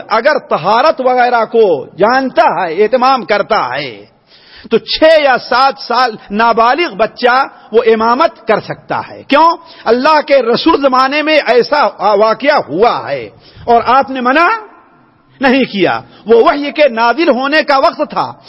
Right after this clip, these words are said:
اگر یہ چیز ناجائز ہوتی تو نبی صلی اللہ علیہ وسلم اس سے منع کر دیتے۔ تو کہا کہ میری عمر چھ یا سات سال کی تھی، میں ان کے عید بھی پڑھاتا تھا، جنازے کی نماز بھی پڑھاتا تھا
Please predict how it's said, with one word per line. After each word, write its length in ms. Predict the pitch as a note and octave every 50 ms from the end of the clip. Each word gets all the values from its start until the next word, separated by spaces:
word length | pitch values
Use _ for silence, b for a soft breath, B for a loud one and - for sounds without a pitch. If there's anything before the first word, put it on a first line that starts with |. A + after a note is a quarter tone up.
| B B B
اگر 260 | G#3+ A3 B3 F4 F4 D4+
یہ 80 | D4 D4+
چیز 300 | D4 D4 - D4 D4+ C#4+
ناجائز 600 | C4 C4 C4+ C4+ C4+ B3 B3+ B3+ C4+ C#4 C4 G#3
ہوتی 280 | G#3 B3 A#3+ - C4 B3+
تو 100 | B3 A#3+
نبی 140 | A#3 B3
صلی 120 | G#3+ A#3 A#3
اللہ 180 | A#3 A#3 B3
علیہ 100 | A#3+ A3+
وسلم 0 |
اس 240 | A#3 - - D4 D#4+
سے 200 | E4+ A4+ G#4+ F4+ D#4 - - - _ _ _ _ _ _ _ _ _ _ _ _ _ _ _
منع 220 | - F3+ F3+ F3 D#3
کر 160 | - D#3 C3+
دیتے۔ 460 | B2 C3 B2 - - A2+ G2+ G2 G2+ A2+ _ b b b b b b b
تو 120 | - A3+ B3 D4 E4 F4+ G4 - - - - - -
کہا 280 | - A3 G3+ D4 D#4 D4+
کہ 180 | - C4 B3+
میری 360 | A3 G#3 A3 A#3 B3 C4+ D#4 D#4+
عمر 340 | - G#3 B3+ C#4 C#4 C4
چھ 200 | B3 - - - C#4+ C4+
یا 100 | C4 B3+ A3+ - -
سات 220 | A3+ B3 C4 C4 B3
سال 300 | - - A#3+ A#3+ A#3+ A#3
کی 140 | G3 A3 G#3+
تھی، 340 | - - C4 C#4+ D4+ D#4 D4+ B B B B B -
میں 180 | G3+ A3+ C#4
ان 220 | C#4 C4 C4 B3+ A#3
کے 140 | - C#4+
عید 360 | C4+ A3 - A3+ C4+ D#4+ E4+ -
بھی 120 | A3+ C#4+
پڑھاتا 460 | - C4 A3+ A3+ B3+ A#3+ - A#3+ A3
تھا، 280 | E3+ - D#3 C#3 A#2 - - _ b b b b E3
جنازے 400 | G#3+ A#3+ B3 B3 B3+ C#4 D4 C#4
کی 120 | - C4+
نماز 280 | A#3 A3 A3 A#3+ D#4+ D#4+
بھی 100 | A#4 B4
پڑھاتا 420 | B3+ D4 C4+ C#4 C#4 - C4 A3+
تھا 280 | - - D#3+ C#3 A#2+